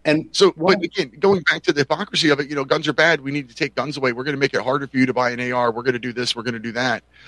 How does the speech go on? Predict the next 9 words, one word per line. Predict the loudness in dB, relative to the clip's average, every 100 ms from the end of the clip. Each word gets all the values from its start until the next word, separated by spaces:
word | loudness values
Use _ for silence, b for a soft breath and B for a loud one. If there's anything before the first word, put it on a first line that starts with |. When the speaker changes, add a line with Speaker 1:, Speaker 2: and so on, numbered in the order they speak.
| B _
Speaker 2:
But | -2 0 2 2 0 0 -4 _ _ _ _ _
we're | 0 2
gonna | 2 0 -4
let | 2 4 4 2 _ _ _ _ -16
these, | -12 -10 -4
uh, | 0 2 0 _ _ _ _ _ _ _ -6
these | -4 -2
people | -2 2 0 -2 _ _ _ _ _ _ _ _ _ -4
caught | 0 2 2